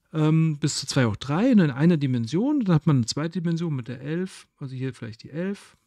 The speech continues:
So. Und dann kann man schon mal vielleicht den Boden skizzieren. Und das ist jetzt gar nicht,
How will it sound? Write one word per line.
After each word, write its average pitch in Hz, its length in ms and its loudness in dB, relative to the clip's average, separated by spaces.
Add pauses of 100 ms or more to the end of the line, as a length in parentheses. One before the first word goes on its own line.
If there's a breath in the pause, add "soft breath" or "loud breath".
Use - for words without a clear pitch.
So. 151 220 -10 (1400)
Und 139 540 -2 (580 soft breath)
dann 123 240 -4
kann 131 180 -4
man 123 160 -2
schon 127 300 -6
mal 120 480 -6 (800)
vielleicht 120 400 -12
den 113 260 -8
Boden 196 680 2 (1080)
skizzieren. 190 640 -4
Und 127 120 -6
das 117 100 -8
ist 117 60 -8
jetzt 123 120 -10
gar 123 160 -8
nicht, 135 220 -4